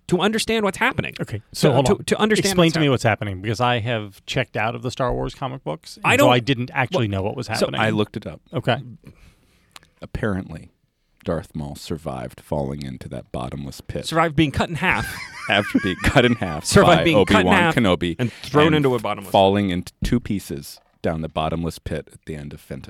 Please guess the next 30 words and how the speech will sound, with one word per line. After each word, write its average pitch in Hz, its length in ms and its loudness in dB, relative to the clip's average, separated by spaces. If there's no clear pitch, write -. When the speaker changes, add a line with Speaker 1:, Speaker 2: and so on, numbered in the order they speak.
Speaker 3:
Phantom 71 400 -12
Menace. 65 300 -16
Speaker 2:
Wow. 107 360 -4
Speaker 3:
Yes. - 380 -14
And 82 160 -12
in 85 140 -4
the 98 80 -4
cartoon 127 540 0
series, 71 500 -10
The - 80 -10
Clone 90 300 -4
Wars, 55 520 -14
it 80 120 -10
is 82 240 -10
revealed - 500 -8
that - 260 -8
after 95 540 -2
he 85 520 -8
somehow 87 440 -6
recovers 90 680 -2
and 80 420 -12
gets 80 240 -8
bionic 78 540 -8
legs, 82 600 -10
he - 200 -8
is 85 240 -8
disowned 87 840 -6
by 80 140 -6
Emperor 76 340 -12
Palpatine. - 720 -12